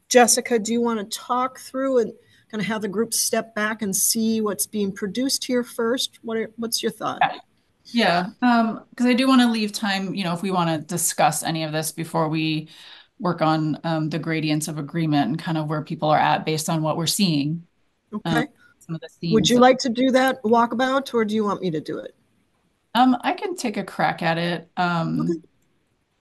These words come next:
Speaker 2: I do wanna let folks know there was a recent, uh, Supreme Court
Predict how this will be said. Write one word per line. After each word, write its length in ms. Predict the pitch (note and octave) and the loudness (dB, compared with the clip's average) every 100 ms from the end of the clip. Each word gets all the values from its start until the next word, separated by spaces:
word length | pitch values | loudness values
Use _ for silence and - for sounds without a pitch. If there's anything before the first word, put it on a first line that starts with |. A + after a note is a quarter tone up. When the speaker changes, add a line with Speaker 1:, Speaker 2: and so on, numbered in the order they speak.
| _ - | _ 0
Speaker 2:
I 60 | G3+ | 2
do 160 | A#3 | 4
wanna 240 | A#3 B3 B3 | 4 4 4
let 200 | G#3+ - | 2 2
folks 240 | G#3 G#3+ | 0 2
know 120 | G3 | 2
there 120 | G3 | 2
was 200 | F#3 G3+ | 2 2
a 80 | G3+ | 0
recent, 560 | F3 F#3 - G#3+ F#3+ E3+ | -2 -2 0 0 0 0
uh, 160 | F3+ E3 | -2 -2
Supreme 380 | F3+ E3+ F3 E3+ | -4 -8 -6 -6
Court 480 | - E3+ F3 - | -2 0 -2 -6